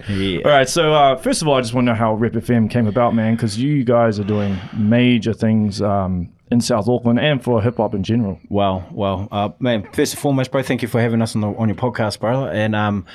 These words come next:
Speaker 1: Rip F M, what a journey it's been, what a journey. Uh, it actually started in two thousand and ten as an idea. Um,
Speaker 2: Yep.
Speaker 1: uh, I'm from a group called Recommended Dosage. Me and my boy Hookbanger, if you watch our podcasts, um,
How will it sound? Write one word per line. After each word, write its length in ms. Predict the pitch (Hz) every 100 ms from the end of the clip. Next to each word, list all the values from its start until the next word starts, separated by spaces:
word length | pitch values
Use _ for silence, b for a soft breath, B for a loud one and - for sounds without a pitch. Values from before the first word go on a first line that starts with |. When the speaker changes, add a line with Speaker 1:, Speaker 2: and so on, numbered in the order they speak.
| B B B B B
Speaker 1:
Rip 320 | 90 101 127
F 220 | 131 120
M, 500 | 127 113 92 78 85
what 160 | 82 120
a 60 | 117
journey 280 | 127 120
it's 140 | 110 -
been, 320 | 104 101 92
what 140 | 95
a 40 | 95
journey. 400 | - 101 92 82 B B B B
Uh, 180 | 87 104
it 40 | 127
actually 220 | - 156
started 280 | - 151 135
in 80 |
two 160 | 117 151
thousand 300 | 131 135 113
and 100 | 98
ten 220 | - 131
as 160 | 117 98
an 100 | 101
idea. 480 | 101 92 117 107 - -
Um, 180 | 101 98
Speaker 2:
Yep. 180 | 107 92 - -
Speaker 1:
uh, 220 | 101 78 73 -
I'm 200 | 110 107
from 220 | 127 117
a 60 |
group 200 | 95 117
called 200 | 117 110
Recommended 380 | 107 107 104 98
Dosage. 360 | 110 117 120 104
Me 120 | 117
and 80 | 113
my 100 | 104
boy 180 | 117 113
Hookbanger, 480 | 131 - 117 120
if 100 | 110
you 80 | 110
watch 200 | 110 110
our 100 | 104
podcasts, 680 | - 120 113 113 110 - 104
um, 280 | 104 98